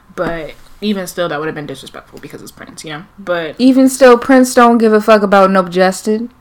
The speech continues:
Speaker 2: What is a Justin to Prince?
Speaker 1: Nothing.
Speaker 2: Exactly.
Speaker 1: But it was just a simple fact that,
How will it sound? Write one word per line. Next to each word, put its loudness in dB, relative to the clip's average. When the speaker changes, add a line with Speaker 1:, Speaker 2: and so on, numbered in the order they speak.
Speaker 2:
What 6
is 6
a 6
Justin 2
to 0
Prince? -4
Speaker 1:
Nothing. -10
Speaker 2:
Exactly. 2
Speaker 1:
But 4
it 2
was 2
just -4
a -8
simple -6
fact -6
that, -4